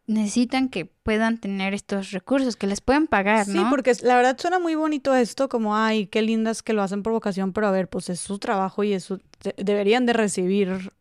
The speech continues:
Speaker 2: una remuneración,
Speaker 1: Remuneración.
Speaker 2: o sea, que se reconozca su trabajo de, de manera formal,
Speaker 1: Claro.
Speaker 2: vaya.
Speaker 1: Lo mismo pasa con las parteras tra-, profesionales, ¿no? Es que son parteras, ¿no? El simple hecho de parteras, pero estudiamos, ¿no? Yo en mi caso,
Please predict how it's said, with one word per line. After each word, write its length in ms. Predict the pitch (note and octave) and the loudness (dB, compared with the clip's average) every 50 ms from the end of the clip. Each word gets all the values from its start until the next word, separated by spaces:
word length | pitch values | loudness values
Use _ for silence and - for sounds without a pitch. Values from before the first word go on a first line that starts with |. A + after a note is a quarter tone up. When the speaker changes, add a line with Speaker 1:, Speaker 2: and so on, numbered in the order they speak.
| _ _ _ | _ _ _
Speaker 2:
una 200 | G#3 G3+ F#3+ F#3+ | -4 -2 0 2
remuneración, 720 | G#3+ A#3 G#3+ G3 F#3+ F#3 - F#3 F#3 - A3+ A#3+ C4+ B3 | 2 2 2 2 0 -2 -2 -4 -2 0 2 2 4 2
Speaker 1:
Remuneración. 220 | G3+ F#3+ F3+ F#3 - | 2 0 -4 -6 -8
Speaker 2:
o 40 | F#3 | -4
sea, 140 | - G3 - | -4 -4 -4
que 100 | - G3 | -2 -4
se 100 | - F3+ | -4 -6
reconozca 540 | F#3 F3+ - F#3+ G3 G#3 A#3+ - - C4+ | -6 -6 -6 -4 -4 -2 -4 -4 -4 -6
su 100 | - G#3+ | -6 -6
trabajo 460 | F#3+ - F#3+ F#3 F#3+ G#3 G3+ - G#3 G3 | -6 -4 -2 0 0 0 0 -2 -4 -4
de, 120 | G3 - - - - _ _ | -4 -6 -10 -16 -20 _ _
de 220 | C#4 B3 - F#3+ F#3 | -18 -14 -10 -8 -6
manera 640 | F#3 F3 F3 F3+ F3+ F3+ F#3 G3 G3+ G3+ F#3 F#3+ - _ _ _ _ _ | -6 -6 -6 -6 -6 -6 -6 -6 -6 -8 -8 -12 -16 _ _ _ _ _
formal, 600 | _ _ G#3+ F#3+ F3+ F#3+ G3+ A#3+ A3+ - G#3 - | _ _ -8 -6 -4 -2 -2 -2 -2 -4 -8 -10
Speaker 1:
Claro. 160 | - A3+ G#3 G3+ | -10 -8 -6 -6
Speaker 2:
vaya. 260 | F#3+ F#3 - - - - _ _ _ _ _ _ | -6 -6 -6 -10 -12 -16 _ _ _ _ _ _
Speaker 1:
Lo 100 | A#3+ A#3+ | 2 4
mismo 320 | B3+ C#4+ D#4 E4 F4 D#4 | 4 4 4 4 4 4
pasa 240 | B3 B3 A#3+ B3+ B3+ | 4 2 2 2 0
con 140 | B3 A#3 G3+ | -2 -2 -4
las 140 | G3+ G3 - | -6 -6 -6
parteras 520 | - G3+ G3+ - - G#3 A3 A3+ A3 - | -6 -6 -6 -4 -2 -2 -2 -2 -2 -4
tra-, 280 | G#3+ F#3+ E3 E3 - - _ A3 - | -4 -4 -4 -4 -8 -10 _ -12 -6
profesionales, 1000 | - G#3 G3+ G3 - G3+ F#3+ - G3 F#3+ F#3+ G3+ A3+ A#3+ A3+ F#3+ F#3+ G3+ - G3+ | -4 -2 -2 -2 -4 -6 -6 -4 -6 -4 -2 -2 -2 -2 -2 -2 -4 -4 -4 -4
¿no? 260 | G3+ G#3+ A#3+ D4 - - - - _ _ | -4 -2 -2 -4 -4 -8 -16 -20 _ _
Es 80 | - - | -20 -8
que 140 | - B3+ | -6 -4
son 240 | - C4+ C4 B3+ B3+ | -2 0 0 0 2
parteras, 640 | B3 A#3 G#3 G#3 - A3+ A3+ A3+ G#3 F#3 F#3 G3 G#3 | 0 0 -2 -2 0 -2 0 0 2 0 0 -2 -2
¿no? 200 | G3+ G3+ G#3+ A#3 | -4 -4 -2 -2
El 140 | A3+ G#3 | -2 -4
simple 320 | G#3 - G#3+ G#3 G#3+ G#3 G#3 | -2 -2 -2 -2 -2 -2 -4
hecho 160 | G#3 - A3 | -4 -4 -4
de 240 | G3+ F#3+ F#3 F3 - | -2 -2 -4 -4 -6
parteras, 640 | - - F3+ F3 F#3+ - G3+ G3+ G#3+ A#3 C#4 E4 - _ | -4 -4 -4 -4 -2 -2 -2 0 0 0 0 -2 -2 _
pero 180 | - F#3 F3+ F3+ | -4 -2 -2 -2
estudiamos, 800 | F3+ - _ - F#3+ G3+ A3 A#3+ B3+ C4 B3 A3 F#3+ F#3+ - | -4 -6 _ -4 -2 0 2 2 2 2 2 0 0 -4 -6
¿no? 140 | G3+ G3+ A3 A#3+ | -6 -6 -4 -4
Yo 140 | A3+ A3+ | -2 -2
en 80 | A3+ A3+ | -2 -2
mi 100 | A3+ A3 | -2 -2
caso, 380 | - G3+ G#3 G#3 A3+ A#3+ B3 | 0 -2 -2 0 0 0 0